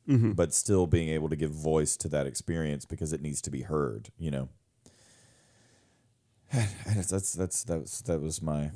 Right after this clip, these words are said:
Speaker 2: that was my thing about dangers allowing.
Speaker 1: But also, you know, I wanna add to that into, like, having, coming out of this better than what we were,
Speaker 2: Mm-hmm.
Speaker 1: and that I've,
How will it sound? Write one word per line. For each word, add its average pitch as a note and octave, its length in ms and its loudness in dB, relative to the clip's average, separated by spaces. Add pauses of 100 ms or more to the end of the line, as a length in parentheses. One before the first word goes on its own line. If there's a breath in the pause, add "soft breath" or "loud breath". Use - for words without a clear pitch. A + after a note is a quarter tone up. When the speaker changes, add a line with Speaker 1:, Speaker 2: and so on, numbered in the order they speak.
Speaker 2:
that F#2 100 -2
was E2+ 140 -2
my F2 120 2
thing E2 240 -2
about D2+ 320 -2
dangers D2+ 400 -4
allowing. C#2+ 520 -4 (260 loud breath)
Speaker 1:
But A3 100 4
also, D#3+ 480 8
you B2+ 140 8
know, A#2+ 120 12
I F#2 80 8
wanna B2+ 200 6
add A2 280 4
to - 80 -2
that G#2 300 4
into, G#2+ 460 6
like, G#2 260 6 (200)
having, A#2 760 2 (100)
coming C#3 420 4 (140)
out A2+ 100 2
of A2 100 4
this G#2 160 4
better G#2 320 6
than G#2 180 4
what G2+ 120 4
we G#2+ 100 6
were, G#2+ 340 0 (280 loud breath)
Speaker 2:
Mm-hmm. D#2+ 280 -4
Speaker 1:
and A#2+ 100 10
that A#2 120 8
I've, G#2+ 320 4